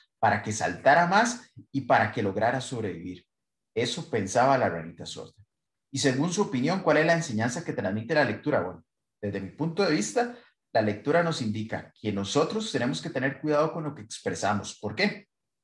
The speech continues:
Porque podemos herir a los demás. Tenemos que tener mucho cuidado con lo que expresamos porque podemos hacerle daño a las demás personas.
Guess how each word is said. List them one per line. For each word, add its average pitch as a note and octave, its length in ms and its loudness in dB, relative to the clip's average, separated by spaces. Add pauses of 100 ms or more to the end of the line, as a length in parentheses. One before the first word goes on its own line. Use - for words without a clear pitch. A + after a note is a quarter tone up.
(200)
Porque G#2+ 220 -2
podemos G#2+ 400 0
herir A2+ 260 2
a A2+ 60 6
los F#2+ 140 0
demás. E2+ 480 -10 (340)
Tenemos G2+ 240 -6
que D3 80 0
tener A#2 200 0
mucho C3+ 220 -2
cuidado C3+ 280 4
con D3 100 -4
lo C#3 80 -6
que D3+ 80 -8
expresamos D3+ 640 -2
porque A2 320 -8
podemos G2+ 400 -4
hacerle A2+ 320 -2
daño A#2 300 2
a F#2+ 60 -2
las F2 100 -6
demás E2 300 -14
personas. - 580 -20